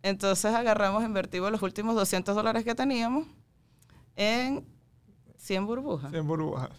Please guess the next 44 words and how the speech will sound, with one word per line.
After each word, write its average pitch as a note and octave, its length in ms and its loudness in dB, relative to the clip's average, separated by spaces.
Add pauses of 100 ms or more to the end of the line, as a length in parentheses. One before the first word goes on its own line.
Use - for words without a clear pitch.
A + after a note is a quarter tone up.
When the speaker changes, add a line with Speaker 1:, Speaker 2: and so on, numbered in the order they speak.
(140)
Speaker 1:
Entonces F3 200 -4
yo G#3 80 2
dije, G#3 160 6
"No F#3 100 4
vamos A#3 240 6
a D#4 60 2
traer A3 200 4
ni A#3 100 0
la C4+ 120 -2
chiquita C#4+ 560 -4
ni B3+ 140 4
la G3+ 140 2
mediana, F3 440 2
que A3 100 -4
había E3+ 200 2
otra F#3+ 180 -2
persona F3+ 360 -2
haciendo F#3+ 280 0
medianas F3 400 0
aquí, E3+ 180 -2
vamos E3+ 160 0
a A#3+ 60 -2
traer A#3+ 140 -6
la A#3 120 -2
más C#4 360 0
grande". F#3 480 2
Speaker 2:
Si D#3+ 120 0
la D#3+ 140 8
gente D#3 180 4
lo G#3+ 100 6
está G#3+ 180 8
buscando, G#3 760 6
entonces D#3+ 360 2
vamos F3 260 2
a - 20 6
hacer E3 160 2
algo E3+ 240 4
diferente, G3 640 2
vamos E3+ 240 2
a F#3 40 4
traer D#3+ 220 2
lo D#3+ 140 2
más E3+ 180 4
grande. D3+ 460 2